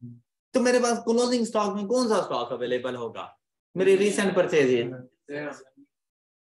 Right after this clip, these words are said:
मेरी रिसेंट परचेज, क्योंकि कल वाली परचेज तो मेरी खत्म हो गई,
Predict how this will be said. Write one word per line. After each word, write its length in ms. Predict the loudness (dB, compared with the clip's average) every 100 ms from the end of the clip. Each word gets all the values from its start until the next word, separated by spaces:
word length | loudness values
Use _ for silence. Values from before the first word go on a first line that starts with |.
| 0
मेरी 200 | 4 4
रिसेंट 440 | 4 4 4 2
परचेज, 520 | 2 2 2 2 -2 -4
क्योंकि 540 | -14 -16 _ 2 4 4
कल 320 | 2 4 4
वाली 220 | 4 4
परचेज 460 | 4 2 2 0 -2
तो 80 | -2
मेरी 180 | 0 0
खत्म 320 | 0 0 0
हो 220 | 0 -2
गई, 120 | -6